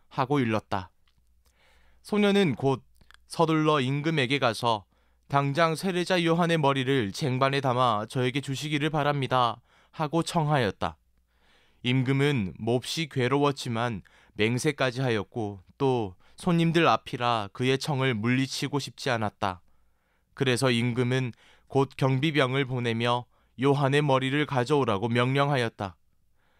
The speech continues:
경비병이 물러가 감옥에서 요한의 목을 베어 머리를 쟁반에 담아다가 소녀에게 주자 소녀는 그것을 자기 어머니에게 주었다.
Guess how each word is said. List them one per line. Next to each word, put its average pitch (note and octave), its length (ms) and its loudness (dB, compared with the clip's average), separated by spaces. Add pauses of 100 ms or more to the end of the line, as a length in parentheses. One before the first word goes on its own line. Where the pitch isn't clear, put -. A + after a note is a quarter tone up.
(280)
경비병이 D3+ 520 0
물러가 C#3 720 0
감옥에서 D3 680 0
요한의 D3 420 2
목을 B2+ 340 -2
베어 G#2 400 0 (640)
머리를 B2 540 2
쟁반에 C3+ 460 0
담아다가 B2 500 0
소녀에게 C3+ 520 -2
주자 A#2 420 -4 (340)
소녀는 A2+ 680 -2 (360)
그것을 B2 720 -2
자기 B2+ 320 -2
어머니에게 A#2 560 0
주었다. G#2+ 500 -6